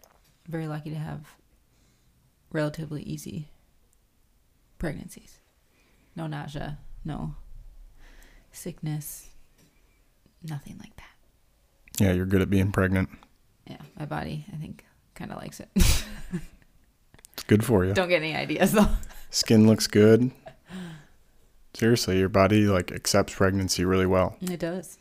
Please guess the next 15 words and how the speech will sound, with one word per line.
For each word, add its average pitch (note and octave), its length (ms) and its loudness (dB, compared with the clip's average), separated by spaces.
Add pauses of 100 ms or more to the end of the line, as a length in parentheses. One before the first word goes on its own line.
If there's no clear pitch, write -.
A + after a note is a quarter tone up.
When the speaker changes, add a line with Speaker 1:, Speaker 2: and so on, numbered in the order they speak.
(200)
Speaker 1:
I'm D3+ 140 -10
lucky. D3 380 -14 (1700)
I E3 120 -12
am F3 180 -10
lucky. - 360 -14
But - 180 -10
anyways, D#3 580 -4 (1080)
so - 160 -14
I B3 200 -8
for G3+ 160 -8
sure D#3+ 200 -10
thought D3 280 -6
we D3 120 -4
were C#3+ 120 -6
having D3+ 500 -6